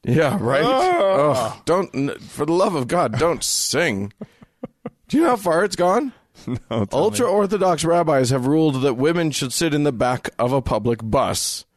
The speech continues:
Speaker 1: to ensure that w-, men and women don't sit next to each other.
Speaker 2: So the, the front of, the, the, you can't hear their singing in front of the
Speaker 1: <laughs>
Speaker 2: bus.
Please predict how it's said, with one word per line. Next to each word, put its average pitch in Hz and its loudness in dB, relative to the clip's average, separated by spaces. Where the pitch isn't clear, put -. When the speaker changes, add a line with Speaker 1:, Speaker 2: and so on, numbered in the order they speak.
Speaker 1:
to 117 0
ensure 113 0
that 107 -4
w-, 104 -2
men 101 -4
and 98 -4
women 92 -4
don't 85 -6
sit - -10
next - -10
to - -12
each - -14
other. - -8
Speaker 2:
So 110 -4
the, 98 -8
the 110 -6
front 104 -4
of, 98 -6
the, 104 -6
the, - -8
you 123 -14
can't 120 -4
hear 117 -2
their 101 -2
singing 95 -6
in - -4
front 190 2
of 95 -2
the 92 -8
Speaker 1:
<laughs> - -8
Speaker 2:
bus. - -6